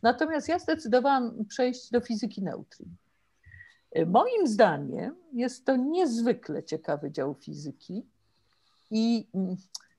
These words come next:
byłam świadkiem na początku mojej kariery naukowej, e, czegoś zupełnie fantastycznego. Mianowicie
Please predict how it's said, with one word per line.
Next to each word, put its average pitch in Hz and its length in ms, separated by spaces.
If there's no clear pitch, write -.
byłam 294 400
świadkiem 277 680
na 233 100
początku 254 640
mojej 226 360
kariery 220 520
naukowej, 226 800
e, 196 160
czegoś 320 340
zupełnie 311 460
fantastycznego. 208 1080
Mianowicie 196 800